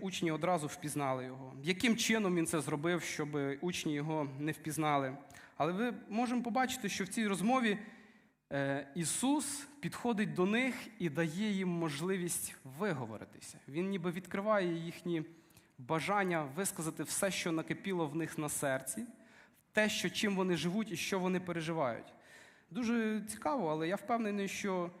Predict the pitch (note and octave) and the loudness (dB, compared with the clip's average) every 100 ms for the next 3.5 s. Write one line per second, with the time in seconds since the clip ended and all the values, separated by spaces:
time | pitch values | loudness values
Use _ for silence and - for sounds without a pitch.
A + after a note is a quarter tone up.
0 | - - E3+ - A3+ G#3+ - - - _ | -20 -8 -6 -2 -4 -4 -8 -12 -18 _
1 | _ C#3 F3 C4+ C#3+ C3+ - - - - | _ -6 -2 0 0 -4 -14 -18 -10 -4
2 | D#3 - C3+ C3 B2+ A2+ - C3 A#2+ B2+ | -2 -2 -6 -4 -6 -8 -10 -8 -8 -12
3 | - - B2 - - | -12 -4 -4 -4 -14